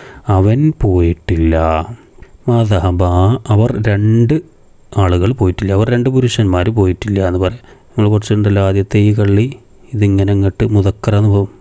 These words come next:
പഠിച്ചിട്ടുണ്ടല്ലോ. പിന്നെ മാ ദഹബു, അവർ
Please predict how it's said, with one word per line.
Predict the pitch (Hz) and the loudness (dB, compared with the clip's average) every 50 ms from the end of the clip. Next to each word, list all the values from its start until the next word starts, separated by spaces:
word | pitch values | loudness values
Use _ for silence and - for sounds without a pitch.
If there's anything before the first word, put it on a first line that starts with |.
| _ | _
പഠിച്ചിട്ടുണ്ടല്ലോ. | - - 107 - - 104 101 95 92 95 92 90 90 90 - - - - - - - - - - - - - | -8 -8 -6 -4 -4 -2 -2 0 0 0 0 0 0 0 -2 -6 -20 -20 -18 -18 -18 -18 -20 -20 -20 -20 -10
പിന്നെ | - - 127 127 | -4 -2 0 0
മാ | 123 113 110 107 107 | 2 0 2 2 0
ദഹബു, | 104 101 95 85 101 92 92 95 90 90 90 92 90 90 95 104 - - - - - | 2 0 0 0 0 0 2 2 2 2 2 2 2 2 0 -4 -8 -16 -12 -2 0
അവർ | 101 98 95 101 101 | 2 2 2 2 2